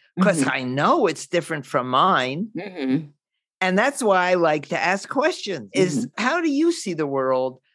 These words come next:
Speaker 1: If there is no right or wrong, which is my belief, there
Speaker 2: Mm-hmm.
Speaker 1: only is what is.
Speaker 2: Mm-hmm.
Speaker 1: What are you seeing as,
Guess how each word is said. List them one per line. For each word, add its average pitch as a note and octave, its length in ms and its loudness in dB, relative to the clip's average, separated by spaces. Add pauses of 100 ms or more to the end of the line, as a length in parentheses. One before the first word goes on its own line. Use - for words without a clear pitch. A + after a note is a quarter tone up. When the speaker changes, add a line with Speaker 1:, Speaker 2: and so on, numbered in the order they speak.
(100)
Speaker 1:
If G3+ 200 0
there G3 180 4
is C#4+ 340 4
no A3+ 220 4
right F#3+ 340 4
or E3 180 2
wrong, B2 500 -4 (260)
which C3 180 -6
is A#2+ 100 -8
my B2+ 180 0
belief, A#2+ 520 -4
there - 160 2
Speaker 2:
Mm-hmm. C#3+ 100 0
Speaker 1:
only D3+ 300 -2
is C3+ 180 -2
what B2+ 200 0
is. - 600 -4
Speaker 2:
Mm-hmm. D3+ 680 -2
Speaker 1:
What A3+ 200 4
are D#4 80 2
you C4+ 260 6
seeing E3 680 -2
as, C#3+ 340 -4